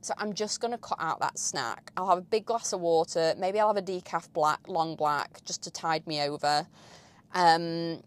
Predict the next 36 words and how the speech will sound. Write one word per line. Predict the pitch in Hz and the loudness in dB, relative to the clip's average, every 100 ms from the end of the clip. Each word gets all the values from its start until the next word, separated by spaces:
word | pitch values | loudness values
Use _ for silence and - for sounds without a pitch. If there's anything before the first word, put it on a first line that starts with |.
| _ 185 | _ 0
and | 185 | 2
I'm | 185 | 2
gonna | 185 175 | 0 -2
suck | - 185 - | 0 -2 0
it | - | 2
up. | 160 - | 2 2
I'm | 180 | -2
not | 190 156 | 0 -2
gonna | 190 | -2
have | 196 180 | 0 2
that | 170 - | 0 -2
snack." | - 175 147 151 - | -4 -4 -4 -4 -4
And | 196 | -2
then | 180 | -2
I've | 185 | -2
saved | - 190 185 | 0 0 0
myself, | 175 180 175 | 2 4 4
say, | - 175 | 4 0
three | - 269 | 2 -2
hundred | 240 185 | -2 -4
calories, | - 160 165 165 165 165 | -4 2 4 4 4 0
and | - 175 | -2 -4
I | 175 | -4
can | 190 175 | -6 0
bump | 185 185 | 0 0
it | 190 | -4
onto | 170 175 175 | -4 -4 -8
tomorrow | - 160 156 | -2 0 0
night | 151 151 147 - | 0 0 -2 -4
for | - | -8
my | 151 156 | -4 -2
extra | 139 - - | -2 -6 -8
pizza | 165 160 - - | -6 -6 -6 -8
treats. | 156 - 117 - - - - | -8 -8 -8 -8 -6 -6 -2
Right, | 160 147 - | -2 -2 -6
cool. | - 160 117 65 | 0 0 0 -6